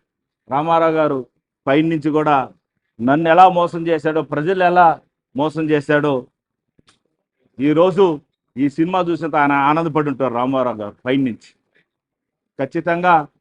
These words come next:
ఈ సినిమాలో సన్నివేశాలన్నీ కూడా మనిషిని మన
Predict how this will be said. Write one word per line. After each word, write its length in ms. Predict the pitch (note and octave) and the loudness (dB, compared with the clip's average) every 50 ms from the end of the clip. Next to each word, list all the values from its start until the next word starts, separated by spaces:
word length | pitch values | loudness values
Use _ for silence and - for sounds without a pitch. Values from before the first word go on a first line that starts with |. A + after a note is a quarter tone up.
| _ _ _ - | _ _ _ -6
ఈ 100 | C3 C#3+ C3+ C3+ | -4 -4 -4 -2
సినిమాలో 420 | C#3+ D3+ D#3+ F3 F3 F3 F3 F3 E3+ D#3 - | -4 -4 0 0 0 2 2 2 0 -2 -2
సన్నివేశాలన్నీ 680 | D3+ D3 D#3 D#3+ D#3+ D#3 - D#3+ D#3 D3+ D3 D3+ D#3+ D#3 C#3+ | -4 -4 -2 -2 -2 -2 -2 -2 -2 0 0 0 -2 -2 -2
కూడా 180 | D3+ D#3 E3 D#3 D3 C#3+ C#3+ _ _ _ _ _ _ _ - A2+ B2 C3+ | -2 0 2 2 0 0 -4 _ _ _ _ _ _ _ -8 -4 -2 -2
మనిషిని 460 | D3 E3 E3 - F3+ F3+ F3+ F3 E3 D#3 D3 D3 _ _ _ _ _ _ _ _ _ _ _ - A#3 C#3 | -2 -2 -4 -6 -6 -4 -2 -2 -2 -4 -4 -6 _ _ _ _ _ _ _ _ _ _ _ -6 -2 -2
మన 120 | D3+ D#3 | 0 0